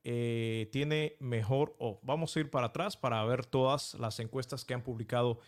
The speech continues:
eh, recientemente. Comenzamos con la aprobación del presidente Donald Trump, y esto fue publicado hace dos horas solamente cuando estamos haciendo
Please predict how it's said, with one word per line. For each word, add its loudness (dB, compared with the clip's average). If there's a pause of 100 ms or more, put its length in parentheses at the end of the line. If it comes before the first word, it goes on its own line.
(360)
eh, 2
recientemente. 0
Comenzamos 4
con 6
la 6
aprobación 4
del 2
presidente 2
Donald 4
Trump, 4 (160)
y -2
esto 0
fue 2
publicado 2
hace 0
dos 0
horas 2
solamente 0
cuando -2
estamos -4
haciendo 0